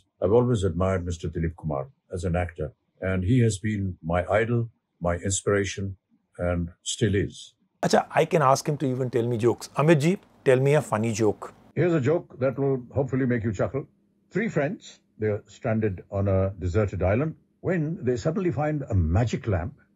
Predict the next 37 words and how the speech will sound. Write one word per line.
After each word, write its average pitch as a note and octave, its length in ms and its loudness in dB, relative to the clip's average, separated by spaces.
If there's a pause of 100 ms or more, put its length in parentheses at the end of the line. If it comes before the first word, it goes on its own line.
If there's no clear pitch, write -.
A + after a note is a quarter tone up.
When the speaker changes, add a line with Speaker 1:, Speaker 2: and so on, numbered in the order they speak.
(140)
Speaker 1:
buried A2 360 -2 (140)
in F#2+ 140 0
the E2+ 60 -6
sand। - 300 -8 (640)
They A2 280 2
quickly A2 280 -2
pick F2+ 180 0
it F#2+ 100 0
up, - 140 -6 (160)
give F#2 100 -4
it F2+ 100 -6
a D#2+ 140 -8
good B2+ 160 2 (140)
rub, C3+ 280 -2 (280)
and F2 120 -4
to F#3+ 120 0
their A3+ 160 -2
surprise, G#2 540 -8 (380)
a D#3 60 0
genie F3+ 380 2
appears। - 420 -10 (420)
And F3 260 -2 (140)
the G#2+ 80 0
genie, A2+ 720 0 (120)
he G3+ 140 -4
agrees G3 340 -2
to C#3 100 -8 (180)
grant D3+ 400 0 (200)
each G#3+ 280 -4
friend E2+ 480 -6 (260)
a A#2+ 80 -2
wish। - 480 -8 (680)
"I C#3+ 160 2
want D#3+ 200 2
to C#3+ 60 0
go D3 200 4
home," C#3 340 2